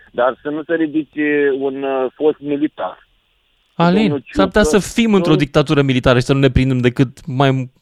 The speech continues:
Speaker 2: mai încolo un pic.
Speaker 1: Domnul Ciucă a aspirat din, uh,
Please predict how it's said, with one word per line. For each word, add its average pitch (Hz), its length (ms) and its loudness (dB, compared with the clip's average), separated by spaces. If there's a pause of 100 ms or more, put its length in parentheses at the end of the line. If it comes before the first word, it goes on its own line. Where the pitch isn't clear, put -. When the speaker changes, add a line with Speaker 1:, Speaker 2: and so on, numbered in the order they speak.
(140)
Speaker 2:
mai 151 200 2
încolo 143 280 4
un 110 120 2
pic. - 180 -8 (2250)
Speaker 1:
Domnul 135 400 -2 (100)
Ciucă 165 380 0
a 135 260 -8
aspirat 147 540 -4 (520)
din, 131 240 -8 (420)
uh, 143 220 -8